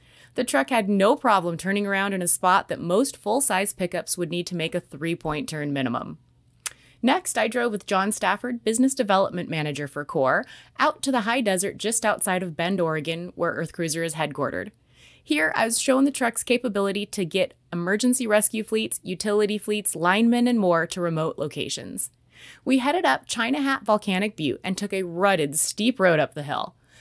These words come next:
Then we took the equally steep and far more rutted and rolling road down the other side. The truck handled the terrain with ease, no slippage, and tracked beautifully.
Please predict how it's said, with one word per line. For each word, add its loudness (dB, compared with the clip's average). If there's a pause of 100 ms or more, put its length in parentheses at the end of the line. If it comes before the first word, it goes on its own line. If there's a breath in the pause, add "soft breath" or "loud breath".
(140 soft breath)
Then 4
we 6
took 0
the -2
equally 0
steep 2
and 0
far 4
more 6
rutted 2
and -2
rolling 2
road 2
down 0
the -2
other 0
side. -2 (280 soft breath)
The 0
truck 2
handled 0
the -6
terrain 0
with -2
ease, 0
no 2
slippage, 0
and 2
tracked 0
beautifully. -6